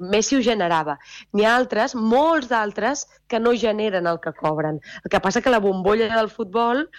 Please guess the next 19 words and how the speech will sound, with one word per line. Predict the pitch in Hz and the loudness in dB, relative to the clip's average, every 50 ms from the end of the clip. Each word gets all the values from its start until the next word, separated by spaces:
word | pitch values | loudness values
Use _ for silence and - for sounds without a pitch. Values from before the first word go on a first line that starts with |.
| - - 214 - - | -20 -20 -20 -6 -4
eh, | 214 202 190 180 175 165 | -2 0 0 0 -2 0
doncs, | - 185 170 170 165 - | 0 0 0 0 -2 -4
sembla | 196 185 190 196 202 | -2 0 0 0 0
que | 196 - 180 | 0 0 0
no | 175 180 180 - | 0 0 0 0
tingui | 202 202 202 | 0 0 0
aturador, | 202 - 208 196 202 208 226 247 | 2 2 2 2 2 2 2 0
però, | 240 254 226 | 0 -2 -2
evidentment, | 196 196 185 196 202 202 208 208 214 196 | -2 -2 -2 -2 0 0 0 2 2 0
en | 196 180 | 0 0
té, | 185 190 196 214 262 - 180 | 0 0 0 0 -4 -6 -4
i | 190 185 | -2 -2
es | 185 160 156 | -2 0 2
veu | 180 175 170 | 0 0 0
com, | - 208 185 | -2 -4 -2
per | 180 170 | 0 -2
exemple, | 170 156 170 165 - 180 | 0 0 -2 -2 0 0
el | 170 165 | 0 0
Barça, | 160 165 170 - - - 196 | 0 0 -2 -2 -2 -2 -2